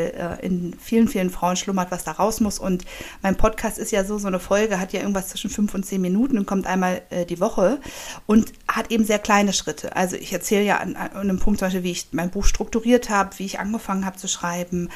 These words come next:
Ich erzähle auch mal, wie es ist, wenn man jetzt einfach alles schief lief und man drei Wochen nicht geschrieben hat.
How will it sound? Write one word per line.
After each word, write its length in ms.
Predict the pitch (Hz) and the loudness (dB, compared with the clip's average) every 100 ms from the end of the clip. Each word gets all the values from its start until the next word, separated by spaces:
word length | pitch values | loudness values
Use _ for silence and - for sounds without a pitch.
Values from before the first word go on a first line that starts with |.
| - - - | -12 -12 -4
Ich 140 | 202 | 2
erzähle 340 | 190 - 208 185 | 2 4 2 4
auch 80 | |
mal, 160 | 180 185 | 2 2
wie 60 | 196 | 0
es 80 | 190 | -4
ist, 220 | 202 - | -6 0
wenn 160 | 196 | 2
man 140 | 190 185 | 2 0
jetzt 120 | 190 | 0
einfach 360 | 190 190 196 - - - - | 0 0 0 -4 -12 -18 -8
alles 240 | - 196 185 | -2 0 0
schief 240 | 214 202 | -2 -4
lief 140 | 208 | -6
und 120 | - 190 | -4 -2
man 120 | 190 | 0
drei 200 | - 180 | 0 0
Wochen 200 | 185 202 | 2 4
nicht 160 | 247 | 2
geschrieben 440 | - 220 214 202 196 | 0 -4 -2 -2 0
hat. 240 | 185 185 | 0 -2